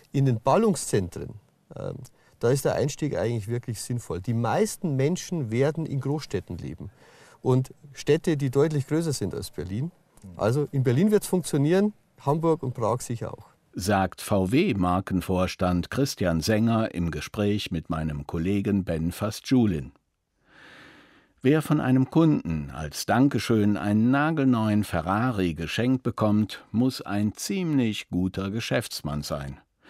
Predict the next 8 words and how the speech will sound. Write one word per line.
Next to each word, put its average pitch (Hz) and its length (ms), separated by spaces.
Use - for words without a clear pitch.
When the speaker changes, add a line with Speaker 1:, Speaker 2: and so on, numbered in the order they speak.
Speaker 2:
Und 139 240
genau 160 320
das 104 400
trifft - 380
auf 73 360
Masahiro 113 880
Shima 127 560
zu. 69 360